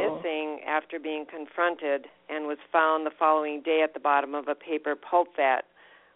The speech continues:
with the rope and weight tied around his neck. Um, so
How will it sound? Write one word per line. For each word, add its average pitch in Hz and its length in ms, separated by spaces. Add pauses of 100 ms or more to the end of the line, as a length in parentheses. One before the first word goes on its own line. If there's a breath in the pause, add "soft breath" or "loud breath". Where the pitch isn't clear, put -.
with 170 140
the 180 80
rope 170 240
and 160 160
weight 160 180 (280)
tied 214 200
around 165 280
his 151 180
neck. 180 420 (1120 soft breath)
Um, 170 400 (200)
so 196 380